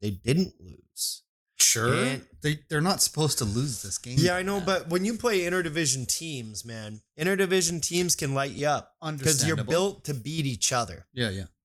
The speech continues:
Speaker 1: And Washington has a front four that on the right day can blow up any offense.
Speaker 2: Mm-hmm.
Speaker 1: And, you know, and I thought their offense was, was moving.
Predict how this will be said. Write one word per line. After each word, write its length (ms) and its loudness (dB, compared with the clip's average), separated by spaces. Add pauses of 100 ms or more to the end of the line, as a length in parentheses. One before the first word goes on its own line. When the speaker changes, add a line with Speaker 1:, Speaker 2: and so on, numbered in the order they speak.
(300)
Speaker 1:
And 140 0
Washington 540 0
has 180 0
a 60 -2
front 300 -6
four 460 2 (360)
that 420 -4
on 320 0
the 100 0
right 380 -2
day 260 0
can 260 -6
blow 320 0
up 280 -2
any 240 -2
offense. 580 -8
Speaker 2:
Mm-hmm. 220 -6 (680)
Speaker 1:
And, 460 -4
you 140 -4
know, 200 2
and 200 -4
I 120 0
thought 220 -2
their 160 0
offense 460 -2
was, 400 -6
was 160 -14
moving. 360 0